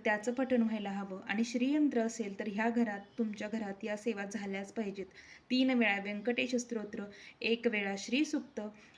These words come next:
आणि त्यानंतर लक्ष्मी गायत्री मंत्र सोळा वेळा, विष्णू गायत्री मंत्र सोळा वेळा आणि कुबेर मंत्र अकरा वेळा. या पद्धतीने लक्ष्मी प्राप्तीच्या सेवा कमळगट्ट्याची माळ अर्पण करून तुमच्या घरात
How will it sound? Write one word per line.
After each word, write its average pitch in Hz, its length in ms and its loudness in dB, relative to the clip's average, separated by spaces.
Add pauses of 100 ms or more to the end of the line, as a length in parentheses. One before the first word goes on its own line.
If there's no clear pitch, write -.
आणि 214 440 2
त्यानंतर 220 440 -2
लक्ष्मी 208 440 0
गायत्री 226 400 0
मंत्र 208 380 -4
सोळा 247 380 4
वेळा, 190 260 -6
विष्णू 214 340 -2
गायत्री 208 380 -2
मंत्र 202 320 -8
सोळा 240 400 4
वेळा 190 180 -6 (520)
आणि 214 320 -2 (140)
कुबेर 226 320 2
मंत्र 226 280 2 (100)
अकरा 208 380 -8
वेळा. 190 200 -6 (420)
या 226 140 2
पद्धतीने 226 720 0 (140)
लक्ष्मी 233 380 0
प्राप्तीच्या 220 500 -4
सेवा 196 340 -2
कमळगट्ट्याची 233 840 -2
माळ 226 300 4
अर्पण 220 400 -4
करून 196 280 -8
तुमच्या 202 320 -6
घरात 196 200 -8